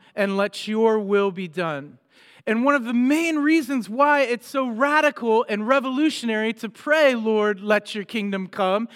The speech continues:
and let your will be done," is because we've only known a place where we're living towards the opposite of that prayer.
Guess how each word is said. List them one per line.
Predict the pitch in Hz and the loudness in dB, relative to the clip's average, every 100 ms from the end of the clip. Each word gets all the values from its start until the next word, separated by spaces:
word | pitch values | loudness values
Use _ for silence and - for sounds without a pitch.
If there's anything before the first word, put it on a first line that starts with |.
| - - | -12 -4
and | 202 202 | 0 0
let | 208 - | 0 -4
your | 196 | -4
will | 185 190 | 0 0
be | 180 190 | -2 -4
done," | 175 185 190 202 - - | -2 0 -2 -6 -14 -8
is | 208 | -6
because | 208 247 269 226 - - - _ | -4 0 0 0 -6 -20 -20 _
we've | 202 226 311 311 | -4 4 4 4
only | 269 285 285 269 262 | 2 2 2 0 2
known | 254 254 285 269 262 247 | 2 4 6 6 4 0
a | 226 | -4
place | - 269 277 240 226 - - - | -2 4 4 4 -4 -10 -20 -2
where | 240 262 240 - | 2 2 0 -8
we're | 214 202 277 302 294 240 | -8 0 2 4 2 0
living | 240 269 339 262 247 269 | 2 4 4 2 -2 -2
towards | - 277 277 233 185 | -4 0 0 0 -8
the | - 277 - | -2 -2 0
opposite | 294 320 339 277 - 226 180 - | 2 2 2 -4 0 -2 -2 2
of | 240 202 | 2 2
that | 233 240 233 | 2 0 -2
prayer. | - 262 247 175 131 | 0 2 2 0 -4